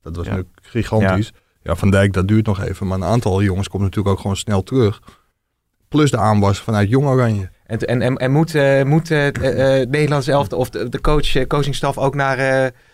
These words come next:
Speaker 3: Kleiber gaan kijken? Inmiddels? Ik zag het voorbij komen. Dat was geloof ik
Speaker 1: Ja,
Speaker 3: ergens geopperd
Speaker 1: eh,
Speaker 3: bij, eh,
Speaker 1: eh,
Speaker 3: bij de
Speaker 1: eh,
Speaker 3: N O S, naar ik meen.
Speaker 1: Het, het is natuurlijk een publiek geheim dat Frank de Boer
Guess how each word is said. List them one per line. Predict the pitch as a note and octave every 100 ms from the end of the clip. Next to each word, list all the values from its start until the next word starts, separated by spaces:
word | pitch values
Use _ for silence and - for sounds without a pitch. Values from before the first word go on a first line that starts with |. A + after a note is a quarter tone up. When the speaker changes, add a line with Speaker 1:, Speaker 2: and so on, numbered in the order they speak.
| _ _ -
Speaker 3:
Kleiber | E3 F#3 F3
gaan | F3 E3
kijken? | F3 F3 B3+ C4 _ _ _ _ _
Inmiddels? | D#3 F3+ F#3+ A#3 -
Ik | -
zag | D#3
het | D3 C3+
voorbij | C#3 C#3 D#3
komen. | D#3 D3+
Dat | C3+
was | -
geloof | -
ik | E2+
Speaker 1:
Ja, | C3+
Speaker 3:
ergens | F#2+ -
geopperd | D#3+ D#3+ E3
Speaker 1:
eh, | -
Speaker 3:
bij, | C3 C3
eh, | B2+
Speaker 1:
eh, | B2
Speaker 3:
bij | B2
de |
Speaker 1:
eh, | B2
Speaker 3:
N | B2
O | C#3
S, |
naar | C#3+ C3
ik |
meen. | C3 C3+ E3
Speaker 1:
Het, | B2
het | - F2 G#2
is | A#2
natuurlijk | A2+ A2 A2 A#2+
een |
publiek | A2 A#2+
geheim | - G#2 G2+ G2+
dat | G2 G2 -
Frank | - G#2 G2+
de | G2+
Boer | G#2+ G#2 G2